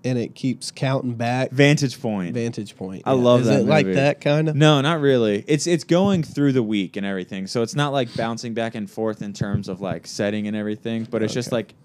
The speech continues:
Speaker 2: having all these people, like, intertwine and everything, and there's, like, there's, like, all these, like, different things that happen, and it's, it's a little bizarre how it's written, but it's also, it's pretty good, and it's only six episodes. The final episode is this Sunday,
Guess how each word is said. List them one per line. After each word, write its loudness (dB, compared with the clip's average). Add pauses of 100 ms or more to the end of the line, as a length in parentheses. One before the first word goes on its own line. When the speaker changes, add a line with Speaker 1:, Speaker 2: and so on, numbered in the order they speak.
(140)
Speaker 2:
having -4
all -4
these -6
people, -6
like, -4
intertwine -4
and -6
everything, -6
and -6
there's, -6
like, -6 (680)
there's, -2
like, -2
all 0
these, -2
like, -4
different -6
things -4
that -6
happen, -4
and -4
it's, -8 (400)
it's -10 (340)
a -2
little 0
bizarre -2
how -4
it's -8
written, -4
but -4
it's -8
also, -6
it's -8
pretty 0
good, 0 (400)
and -8
it's -6
only -2
six -4
episodes. -4
The -8
final -4
episode -6
is -4
this -8
Sunday, -10